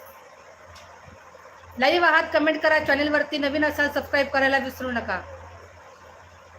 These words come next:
मी आकाश दादा, मी हाऊसवाईफ आहे, मी काही जॉब वगैरे करत नाही.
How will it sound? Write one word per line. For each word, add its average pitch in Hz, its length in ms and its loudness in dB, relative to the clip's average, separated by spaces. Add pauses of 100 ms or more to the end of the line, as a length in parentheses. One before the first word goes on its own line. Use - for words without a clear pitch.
(1040)
मी 330 280 4
आकाश 339 300 2
दादा, 349 280 4
मी 339 140 2
हाऊसवाईफ 277 640 2
आहे, 262 260 2 (1200)
मी 254 80 -6
काही 294 220 2
जॉब 285 300 0
वगैरे 277 200 2
करत 254 340 0
नाही. 196 140 -8